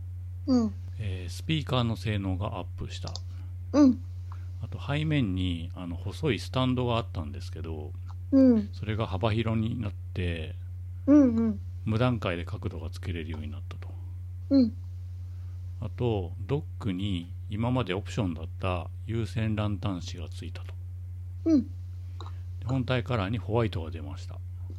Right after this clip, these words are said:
Speaker 1: うんうん。
Speaker 2: 重さが二十二グラム増えました。
Speaker 1: ああ、そうみたいだね。
Speaker 2: はい。で、
Speaker 1: はい。
Speaker 2: 逆に変わってないところとしましては、
Speaker 1: うん。
Speaker 2: シーピーユーとかメモリーは変わってません。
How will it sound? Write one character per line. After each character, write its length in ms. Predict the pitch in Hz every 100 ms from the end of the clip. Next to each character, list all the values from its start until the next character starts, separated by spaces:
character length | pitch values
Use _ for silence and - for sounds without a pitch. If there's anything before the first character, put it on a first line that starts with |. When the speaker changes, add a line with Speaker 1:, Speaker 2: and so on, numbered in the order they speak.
| - -
Speaker 1:
う 80 | 370
ん 180 | 320 269
う 80 | 233
ん。 80 | - - - - - -
Speaker 2:
重 220 | 120 127 123
さ 140 | 123
が 100 | 131
二 160 | 120 123
十 140 | 90
二 180 | 85 85
グ 80 | 107
ラ 80 |
ム 100 | 82
増 140 | - 85
え 80 | 80
ま 140 | -
し 80 | -
た。 80 | - - - - - -
Speaker 1:
あ 240 | 339 330 262
あ、 60 |
そ 160 | - 294
う 20 |
み 140 | 233 190
た 160 | -
い 40 | -
だ 120 | 202
ね。 280 | 247 294 - - -
Speaker 2:
は 140 | 92
い。 40 | - - - - - -
で、 440 | 110 101 104 104 98
Speaker 1:
は 140 | 202
い。 20 |
Speaker 2:
逆 220 | 120 110 143
に 160 | 139 -
変 80 |
わ 60 | 131
っ 80 | -
て 120 | 131
な 100 | 127
い 80 | 107
と 80 | 90
こ 100 | 85
ろ 80 |
と 140 | 87 -
し 180 | - 95
ま 160 | 87
し 80 | -
て 140 | -
は、 260 | 107 117 - - - - - -
Speaker 1:
う 180 | 320 226
ん。 80 |
Speaker 2:
シ 180 | - 123
ー 120 | 110
ピ 100 | 90
ー 80 | 117
ユ 140 | 110 104
ー 20 |
と 100 | 92
か 140 | 92
メ 160 | 85 85
モ 240 | 87 87
リ 400 | 85 85 82 90 - - -
ー 20 |
は 80 | 117 95
変 80 |
わ 80 | 80
っ 20 |
て 120 | - -
ま 160 | 78
せ 100 | 101
ん。 100 | 82